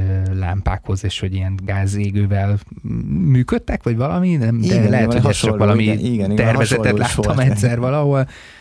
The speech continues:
Speaker 1: Ö, na mindegy, szóval igen, hát, ö,
Speaker 2: Tehát abban
Speaker 1: a
Speaker 2: az
Speaker 1: petróleumlámpát nyilván nem fogja napkitörés
Speaker 2: Így
Speaker 1: érdemben befolyásolni.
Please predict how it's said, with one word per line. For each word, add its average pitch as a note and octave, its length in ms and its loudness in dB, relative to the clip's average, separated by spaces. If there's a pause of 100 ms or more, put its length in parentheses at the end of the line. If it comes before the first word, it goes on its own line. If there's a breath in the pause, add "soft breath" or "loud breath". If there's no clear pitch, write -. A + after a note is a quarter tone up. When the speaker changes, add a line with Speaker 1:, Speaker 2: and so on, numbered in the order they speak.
Speaker 1:
Ö, A#2 260 0
na D3 140 2
mindegy, F#2+ 380 -2
szóval G#2 300 0
igen, F#2+ 320 -2
hát, - 280 -6
ö, G2+ 40 -2
Speaker 2:
Tehát G2+ 460 -2
abban B2 220 0
Speaker 1:
a - 40 0
Speaker 2:
az A2+ 40 2
Speaker 1:
petróleumlámpát A#2 680 0
nyilván F#2+ 300 0
nem F2 160 -4
fogja F2+ 480 -4
napkitörés F#2 680 -4
Speaker 2:
Így G2+ 80 -2
Speaker 1:
érdemben F#2 400 0
befolyásolni. F#2+ 800 -2